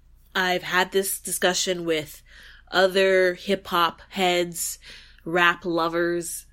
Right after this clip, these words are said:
before, and well, first of all, let's, let's just put this out on the table. Right now, both of them are whack, okay? <laughs> Let's not get it twisted.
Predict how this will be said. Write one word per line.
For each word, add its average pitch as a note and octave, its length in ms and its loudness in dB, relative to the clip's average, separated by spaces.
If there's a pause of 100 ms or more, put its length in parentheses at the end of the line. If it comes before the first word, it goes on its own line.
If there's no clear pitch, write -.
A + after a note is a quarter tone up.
(220)
before, E3 720 0 (460)
and F#3 580 -2 (280)
well, A3 180 4
first D#4 280 2
of C#4+ 80 2
all, B3+ 420 4
let's, G#3 420 2 (120)
let's F3+ 340 -4
just F#3+ 240 -6
put G3+ 200 -2
this G3 120 -2
out E3+ 200 2
on D3+ 40 -6
the D3 60 -10
table. C#3+ 540 -8 (340)
Right G3+ 320 4
now, G#3+ 420 2
both G3 360 4
of G#3+ 80 -2
them F3+ 200 2
are D#3 80 -2
whack, - 500 -6 (420)
okay? E3 440 -2 (420)
<laughs> - 440 6
Let's A#3 320 6
not A#3 220 4
get G#3 160 4
it G#3 100 4
twisted. D3+ 540 -2